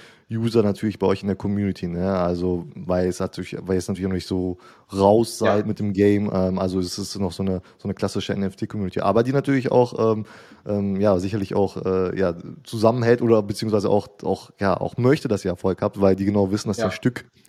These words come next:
Speaker 1: vom Spiel besitzen, ne?
Speaker 2: Genau.
Speaker 1: Ähm, ja.
Speaker 2: Nee, ich wollte nur sagen, ja, auf jeden Fall. Also momentan ist es noch eine sehr Web drei Community.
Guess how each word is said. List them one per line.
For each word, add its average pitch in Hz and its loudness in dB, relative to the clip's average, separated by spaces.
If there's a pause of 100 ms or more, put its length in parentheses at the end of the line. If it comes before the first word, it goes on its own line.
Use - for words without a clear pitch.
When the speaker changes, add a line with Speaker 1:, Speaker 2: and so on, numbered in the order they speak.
Speaker 1:
vom 117 0
Spiel 131 -2
besitzen, 113 0
ne? 92 0 (880)
Speaker 2:
Genau. 123 4
Speaker 1:
Ähm, 117 4 (840)
ja. 110 0 (1040)
Speaker 2:
Nee, 147 8
ich 165 8
wollte 160 4
nur 147 8
sagen, 143 6
ja, 131 8
auf - 2
jeden 131 2
Fall. 123 0
Also 113 0
momentan 117 -6
ist 110 -8
es 120 -12
noch 113 -8
eine 113 -6
sehr 117 -2
Web 117 -14
drei 123 0
Community. 135 -4